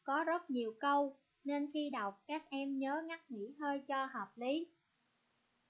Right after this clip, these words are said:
Bây giờ các em nghe cô đọc mẫu đoạn một. Cái nhãn vở. Bố cho Sen một quyển vở mới. Giữa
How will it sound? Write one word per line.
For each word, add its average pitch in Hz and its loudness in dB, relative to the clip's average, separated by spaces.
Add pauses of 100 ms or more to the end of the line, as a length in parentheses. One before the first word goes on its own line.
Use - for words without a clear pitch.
(580)
Bây 285 2
giờ 233 0
các 285 0
em 285 0
nghe 269 0
cô 277 0
đọc 202 -6
mẫu 214 -8
đoạn 208 -6
một. 214 -2 (1300)
Cái 262 -2
nhãn 320 -4
vở. 269 2 (1000)
Bố 247 -2
cho 302 4
Sen 294 0
một 214 -2
quyển 220 -4
vở 196 -4
mới. 262 0 (1120)
Giữa 349 2